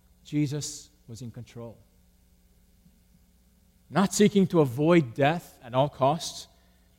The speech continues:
but seeking to fulfill the scripture, even on the cross, even in the detail of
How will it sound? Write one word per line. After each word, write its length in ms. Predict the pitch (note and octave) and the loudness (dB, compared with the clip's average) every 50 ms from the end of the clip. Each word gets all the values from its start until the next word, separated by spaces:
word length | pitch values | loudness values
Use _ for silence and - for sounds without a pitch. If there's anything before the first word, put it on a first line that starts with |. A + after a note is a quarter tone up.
| _ _ _ _ _ | _ _ _ _ _
but 140 | - B2+ - | -14 -12 -10
seeking 380 | - - F3+ E3+ - D#3+ C#3 | 0 2 2 2 2 -4 -10
to 100 | B2 - | -10 -12
fulfill 380 | A#2+ - C3 - _ C#3 C3+ C3+ | -12 -14 -14 -14 _ -10 -10 -10
the 100 | A2+ B2 | -10 -12
scripture, 520 | A2 - - - B2 - _ - - G2+ - _ _ _ _ _ _ _ _ _ _ _ _ _ _ _ _ _ | -14 -16 -16 -16 -18 -20 _ -20 -20 -20 -20 _ _ _ _ _ _ _ _ _ _ _ _ _ _ _ _ _
even 480 | D3 C#3 D3+ D3+ A#2 B2+ B2+ A#2+ A2 A2+ - _ _ _ _ _ _ _ _ - | -12 -8 -8 -8 -8 -10 -14 -14 -16 -18 -20 _ _ _ _ _ _ _ _ -14
on 80 | A#2 | -14
the 80 | A2 A2 | -12 -14
cross, 580 | - - A#2+ - G2+ F#2 - - - - - _ _ _ _ _ _ _ _ _ _ | -14 -14 -14 -14 -14 -14 -18 -20 -20 -20 -20 _ _ _ _ _ _ _ _ _ _
even 500 | - F#3+ G#3+ G#3 G#3 F#3 D#3+ G3 F#3+ F#3+ F#3+ | -8 -4 -2 0 0 0 0 -2 -4 -4 -6
in 120 | F3 E3 | -8 -6
the 120 | D#3 D#3 C3 | -4 -4 -6
detail 680 | A#2 A2+ - D3+ F3 E3 - - D3+ B2 A2+ G2+ F#2 - _ _ _ _ _ _ _ | -6 -6 -2 -2 -2 -2 -4 -6 -12 -12 -12 -12 -14 -18 _ _ _ _ _ _ _
of 160 | C#3 C3 - | -8 -8 -8